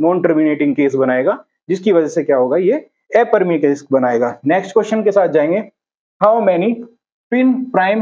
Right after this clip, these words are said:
numbers from one to hundred, कि आपके एक से लेके हंड्रेड तक आपके कितने twin prime है, मतलब आपके ऐसे जुड़वा अभाज्य संख्या कितनी है?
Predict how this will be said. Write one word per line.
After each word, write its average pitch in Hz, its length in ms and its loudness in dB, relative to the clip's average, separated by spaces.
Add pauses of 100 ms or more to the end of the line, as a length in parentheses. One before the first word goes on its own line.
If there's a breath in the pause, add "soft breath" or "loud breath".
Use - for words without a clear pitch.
numbers 175 500 0
from 180 340 0
one 156 220 2
to 170 140 -2 (300)
hundred, 139 360 -2 (440)
कि 220 180 -4
आपके 160 320 0 (220)
एक 233 220 0
से 262 180 0
लेके 147 300 0 (1500)
हंड्रेड 214 380 0
तक 156 360 -2 (280)
आपके 160 260 0
कितने 233 360 0
twin 247 380 0
prime 165 360 0
है, 151 100 0
मतलब 170 320 0
आपके 156 360 0 (160)
ऐसे 247 360 0 (300 loud breath)
जुड़वा 214 400 2 (100)
अभाज्य 185 440 2
संख्या 208 340 0
कितनी 175 340 -2
है? 208 160 -2